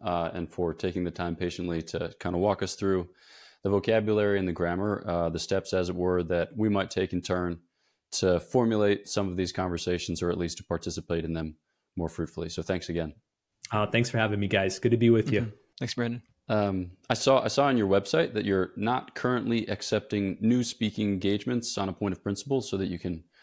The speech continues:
Speaker 1: attend better to your family of ten and to your new high school and to the various apostolic ventures that are currently in play. But, uh, for those who wanna follow up with you and your work, uh, are there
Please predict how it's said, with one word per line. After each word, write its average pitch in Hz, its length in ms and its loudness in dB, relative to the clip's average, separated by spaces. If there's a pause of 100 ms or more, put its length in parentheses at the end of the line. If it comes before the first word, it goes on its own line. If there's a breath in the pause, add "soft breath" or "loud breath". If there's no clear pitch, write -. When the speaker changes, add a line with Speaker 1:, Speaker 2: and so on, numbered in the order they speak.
(220 soft breath)
Speaker 1:
attend 98 300 -2
better 95 240 2
to 95 160 -4
your 85 340 -2 (300)
family 92 400 0
of 80 300 -8 (400)
ten 101 340 -4 (340 soft breath)
and 90 500 -2
to 98 180 -2
your 87 420 -2 (220)
new 92 120 0
high 90 140 -2
school 117 380 -4
and 92 120 -4
to - 120 -4
the 87 80 -2
various 95 340 0
apostolic 95 460 -2
ventures 98 320 -2
that 90 100 0
are 85 60 -2
currently 95 360 -4
in 87 120 -4
play. 95 260 0
But, 92 280 2 (380 loud breath)
uh, 107 120 2
for 117 100 0
those 127 180 4
who 123 100 2
wanna 107 180 2
follow 110 320 4
up 98 80 -4
with 98 120 -10
you 107 140 0
and 107 100 4
your 98 120 4
work, 101 320 2 (260)
uh, 92 480 4
are 92 140 2
there 87 340 0